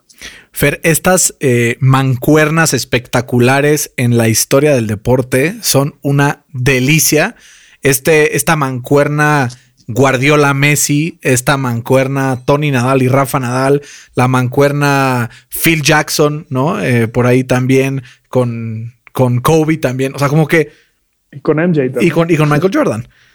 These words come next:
Speaker 2: Sí.
Speaker 1: Hemos visto mancuernas espect-, Bill Belichick con Tom Brady, la más
Speaker 2: Tom
Speaker 1: reciente y la
Speaker 2: Brady.
Speaker 1: más espectacular
Speaker 2: Sí.
Speaker 1: de todas, quiero irlo diciendo. Pero Fer, esta mancuerna Andy Reid Mahomes algo tiene que es padrísimo, es divertidísimo verlos
Speaker 2: Sí.
Speaker 1: jugar.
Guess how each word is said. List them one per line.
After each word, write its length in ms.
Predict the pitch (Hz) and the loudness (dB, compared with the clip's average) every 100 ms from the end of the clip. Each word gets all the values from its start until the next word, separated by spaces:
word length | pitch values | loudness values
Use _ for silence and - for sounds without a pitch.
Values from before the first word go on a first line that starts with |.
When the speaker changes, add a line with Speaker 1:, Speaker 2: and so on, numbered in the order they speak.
| _ _ | _ _
Speaker 2:
Sí. 200 | - - | -20 -4
Speaker 1:
Hemos 260 | 156 190 180 | 0 0 0
visto 320 | 185 175 202 | -2 -2 0
mancuernas 440 | 165 123 - 165 147 | 0 0 0 0 -2
espect-, 320 | 123 131 - | -4 -6 -2
Bill 160 | 165 160 | 0 2
Belichick 480 | 165 170 143 139 - | 2 0 -2 -4 -2
con 280 | 135 127 | -2 0
Tom 200 | 127 143 | 0 0
Brady, 320 | 143 139 139 135 | 2 2 2 0
la 120 | 120 | 2
más 140 | 131 | 2
Speaker 2:
Tom 60 | 135 | 0
Speaker 1:
reciente 360 | 131 139 135 135 | 0 0 2 2
y 20 | |
la 80 | 117 | 0
Speaker 2:
Brady. 80 | |
Speaker 1:
más 120 | 120 127 | 0 0
espectacular 680 | 123 117 - - 120 120 | 0 -2 -4 -2 0 2
Speaker 2:
Sí. 60 | 120 | 2
Speaker 1:
de 40 | |
todas, 420 | 110 135 151 185 - | 2 0 0 -2 -6
quiero 320 | - 107 107 | -8 -6 -4
irlo 140 | 104 | -4
diciendo. 480 | 101 120 139 156 233 _ _ _ _ _ _ | -2 0 -2 -4 -10 _ _ _ _ _ _
Pero 100 | 123 | -2
Fer, 160 | 127 165 | 0 0
esta 240 | 180 226 | 0 0
mancuerna 480 | 202 131 147 165 180 | -2 0 0 2 2
Andy 220 | 180 185 | 2 2
Reid 220 | 170 175 | 2 2
Mahomes 600 | 170 170 - 151 165 - - | 2 0 0 -2 -2 -6 -2
algo 480 | 160 180 170 151 123 | 0 0 0 0 0
tiene 680 | 135 135 135 127 - - _ _ _ - | 0 0 0 -2 -4 -8 _ _ _ -4
que 240 | 147 147 190 | 0 2 2
es 240 | - - _ - | 0 -8 _ -2
padrísimo, 600 | 175 170 185 220 - 233 | -2 0 -2 -2 -2 0
es 80 | 220 | 2
divertidísimo 960 | 269 226 175 202 240 - 262 277 339 - | 2 0 -2 -2 0 0 0 0 -2 0
verlos 340 | 175 170 175 | 0 0 -2
Speaker 2:
Sí. 60 | 151 | -4
Speaker 1:
jugar. 240 | 131 110 | -4 -8